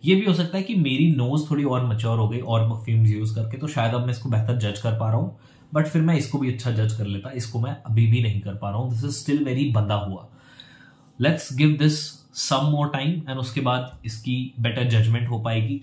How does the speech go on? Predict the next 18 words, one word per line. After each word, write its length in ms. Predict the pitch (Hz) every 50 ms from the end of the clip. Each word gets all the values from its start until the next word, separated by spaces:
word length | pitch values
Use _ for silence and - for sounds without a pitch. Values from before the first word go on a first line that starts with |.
| - -
लेकिन 480 | 104 104 110 117 110 135 139 147 143 - - - - - _ _ _ _ _ _ _ _ - 117
मुझे 260 | 123 127 123 151 156
नहीं 140 | 160 165 160
लगता 240 | 147 151 - 165
इसकी 260 | 160 151 151 - - 147
हाइप 280 | 143 127 120 123 123 120
बहुत 180 | 117 120 123
ज़्यादा 220 | 117 117 113 117 117
अभी 180 | 110 107 107
भी 100 | 110 107
हो 200 | 107 - 101 98
रही 200 | 104 104 104 104
है, 100 | 110 110
तो 100 | 120 156
शायद 340 | 147 - 139 120 123 123 143
ये 60 | 151
इतना 320 | 143 117 - - 127 131 127
ज़्यादा 500 | 131 131 123 131 143 165 196 190 -